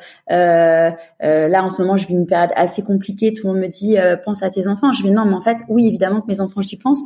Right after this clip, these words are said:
mais si moi, je vais pas bien, mes enfants, ils iront pas bien. Donc, euh,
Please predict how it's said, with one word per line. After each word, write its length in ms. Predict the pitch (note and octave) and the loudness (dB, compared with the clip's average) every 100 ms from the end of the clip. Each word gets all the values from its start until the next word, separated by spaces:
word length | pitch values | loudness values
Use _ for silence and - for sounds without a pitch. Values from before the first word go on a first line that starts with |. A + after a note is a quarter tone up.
| - - - | -10 -20 -4
mais 60 | G#3 | -4
si 200 | - B3 | 0 2
moi, 240 | B3 B3 | 4 2
je 100 | A3+ | 2
vais 120 | G#3 | 0
pas 100 | G3 | -2
bien, 220 | F3+ A#3 D#4+ - _ _ - | 0 -2 -2 -6 _ _ -4
mes 120 | G#3+ | 0
enfants, 200 | G#3 A3 | 0 2
ils 140 | C4 G3 | 2 2
iront 180 | G3 F#3+ | 0 0
pas 100 | G3+ | 0
bien. 240 | G#3+ A3+ - - _ | 0 -2 -6 -20 _
Donc, 240 | G3+ G#3+ A3 | -2 0 2
euh, 260 | G#3 G3+ | 2 2